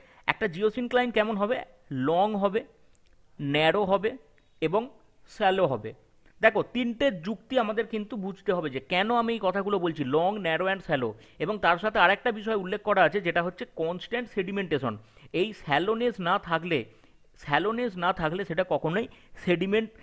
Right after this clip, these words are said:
জমাতে পারবে না, কারণ এই শ্যালোনেস না থাকলে যদি এটা ডেপথ থাকতো, তাহলে কি হতো? যে সেডিমেন্টেশন হতো, সেটা তো শুধু নিচেই চলে যেত, এরকমভাবে নিচেই চলে যেত। তাহলে ক্রমশ জমাট বাঁধতো না, ক্রমশ একটা লেয়ারের পর আর একটা লেয়ার কখনো তৈরি হতো না। ওকে,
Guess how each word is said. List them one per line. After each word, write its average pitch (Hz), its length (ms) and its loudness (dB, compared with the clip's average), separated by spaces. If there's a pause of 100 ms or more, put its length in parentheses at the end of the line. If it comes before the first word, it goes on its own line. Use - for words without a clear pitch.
(400)
জমাতে 175 360 4
পারবে 156 340 4
না, 123 80 2
কারণ 151 220 2 (100)
এই 202 420 -4
শ্যালোনেস 180 460 -4
না 151 60 0
থাকলে 160 260 -6
যদি 147 280 -8
এটা 175 200 -2
ডেপথ 156 520 -2 (560)
থাকতো, 151 320 2
তাহলে 208 280 0
কি 247 180 -4
হতো? 165 240 -2
যে 185 120 -4
সেডিমেন্টেশন 170 580 -6
হতো, 175 200 -8
সেটা 208 160 -8
তো 226 80 -10
শুধু 220 200 -10
নিচেই 233 320 -6
চলে 214 200 -4
যেত, 147 140 -6
এরকমভাবে 196 360 -4
নিচেই 226 260 -8
চলে 190 200 -4
যেত। 123 180 -6 (380)
তাহলে 208 220 -2 (360)
ক্রমশ 202 220 -4 (120)
জমাট 180 280 2
বাঁধতো 180 300 0
না, 120 120 0
ক্রমশ 156 340 -6 (440)
একটা 190 280 0
লেয়ারের 180 300 4
পর 190 140 2
আর 160 100 10
একটা 190 180 2
লেয়ার 170 320 4
কখনো 269 360 0
তৈরি 170 240 0
হতো 123 180 -2
না। 110 120 -8 (300)
ওকে, 190 260 -2